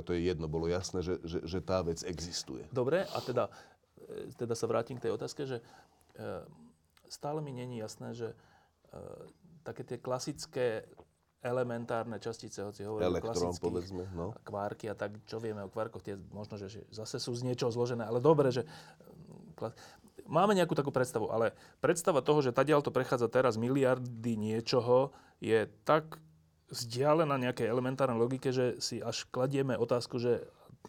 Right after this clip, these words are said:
Speaker 2: to má jaký vlastne význam tie neutrina. Keď sú až tak, keď ich je takto veľa, pričom nič to nerobí, tak vlastne čo je,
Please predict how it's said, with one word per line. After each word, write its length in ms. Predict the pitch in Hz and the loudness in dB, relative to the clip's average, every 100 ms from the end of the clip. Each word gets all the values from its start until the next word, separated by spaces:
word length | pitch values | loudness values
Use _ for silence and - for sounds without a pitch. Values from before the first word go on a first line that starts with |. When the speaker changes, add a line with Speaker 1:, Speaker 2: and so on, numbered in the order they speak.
| - _ _ - - _ _ | -20 _ _ -20 -20 _ _
Speaker 2:
to 80 | 113 | -8
má 160 | 113 113 | -6 -6
jaký 240 | 107 104 | -6 -8
vlastne 320 | 98 - 95 | -10 -8 -8
význam 320 | 95 95 101 101 | -6 -6 -8 -8
tie 160 | 90 | -8
neutrina. 320 | 101 104 104 | -8 -8 -10
Keď 180 | - 120 123 | -8 -8 -6
sú 80 | 113 | -6
až 160 | 113 - - | -6 -8 0
tak, 240 | 151 - - - | 0 0 -10 -4
keď 80 | 139 | 0
ich 80 | 147 123 | 2 4
je 40 | |
takto 320 | 147 170 170 | 4 4 6
veľa, 160 | 151 139 | 8 6
pričom 320 | 139 135 139 | 4 0 2
nič 240 | 185 175 | 2 4
to 80 | 208 | 4
nerobí, 560 | 147 123 123 127 147 165 - - - | 6 4 4 2 -2 -4 -12 -20 -8
tak 80 | 117 | -4
vlastne 320 | 123 - 127 - - _ _ _ _ _ _ _ _ | -4 -2 -4 -6 -18 _ _ _ _ _ _ _ _
čo 160 | 196 208 | 4 4
je, 240 | 123 - | 4 -4